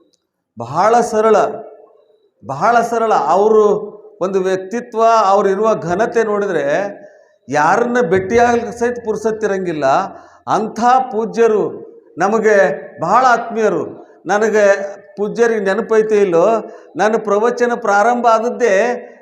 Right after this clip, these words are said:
ಪ್ರಪ್ರಥಮ ನನಗೆ ಪ್ರವಚನ ಇನ್ನೂ ಮಾಡಲಿಕ್ಕೆ ಬರ್ತಾನೆ ಇರಲಿಲ್ಲ.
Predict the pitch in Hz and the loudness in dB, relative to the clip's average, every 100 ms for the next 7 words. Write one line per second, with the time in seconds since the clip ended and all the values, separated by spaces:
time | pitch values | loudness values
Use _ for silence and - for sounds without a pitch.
0 | - 170 226 254 240 233 240 233 226 220 | -6 0 2 2 0 0 0 0 -2 -2
1 | 202 202 233 240 226 214 226 214 202 214 | 0 0 2 0 -2 0 0 2 0 2
2 | 240 240 185 175 175 233 247 247 233 220 | 0 0 -2 -2 0 0 2 2 2 0